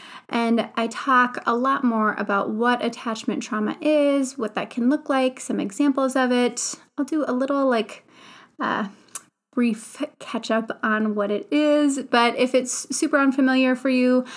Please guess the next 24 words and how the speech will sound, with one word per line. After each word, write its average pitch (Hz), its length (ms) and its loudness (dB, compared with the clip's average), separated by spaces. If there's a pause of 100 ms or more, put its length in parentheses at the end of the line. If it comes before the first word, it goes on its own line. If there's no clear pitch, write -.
(260)
I'd 285 160 2
go 269 100 4
back 214 420 2
and 220 480 0
listen 247 280 0
to 233 60 2
that 220 140 0
one, 220 220 2
and 214 160 0
then 220 100 -2
you 202 80 -2
can 226 180 -4
come 208 440 -4 (380)
back 262 180 -6
here 370 260 -2
and 220 220 -2
listen 240 240 -2
to 269 100 -2
this 349 220 -4
episode. - 640 -4 (880)
But 285 180 2
essentially, 285 840 2
attachment 254 640 -4
trauma 220 560 2